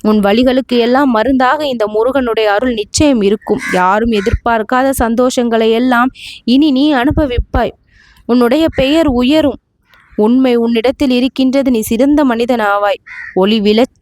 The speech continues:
வெளிச்சமாய் உன் வாழ்க்கையில் பிறக்கும். இந்த முருகனுடைய பார்வை உன்னை சுற்றிதான் இருக்கின்றது. நன்மை ஒன்று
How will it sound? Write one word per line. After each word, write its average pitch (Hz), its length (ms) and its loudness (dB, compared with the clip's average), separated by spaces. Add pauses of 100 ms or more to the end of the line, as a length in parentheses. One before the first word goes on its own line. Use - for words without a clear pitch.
வெளிச்சமாய் 247 680 2
உன் 269 160 0
வாழ்க்கையில் 247 560 -2
பிறக்கும். 214 500 -4 (360)
இந்த 196 200 0
முருகனுடைய 208 680 2
பார்வை 233 400 0
உன்னை 226 260 0
சுற்றிதான் 247 540 0
இருக்கின்றது. 247 640 -2 (460)
நன்மை 233 380 2
ஒன்று 294 260 2